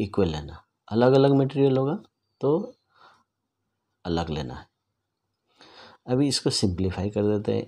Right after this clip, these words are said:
एल ए by ए ए into, ये देखिए ऊपर चला गया, ये into करने से रेसिप्रोकल लेना पड़ता है, ए बी by एल बी।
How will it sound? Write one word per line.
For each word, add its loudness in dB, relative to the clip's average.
एल 6
ए 8
by 6
ए 2
ए 2
into, 2
ये -4
देखिए 2
ऊपर 4
चला 4
गया, 2
ये -2
into 0
करने 6
से -4
रेसिप्रोकल 2
लेना 4
पड़ता -6
है, -2
ए 0
बी 2
by -6
एल -8
बी। -16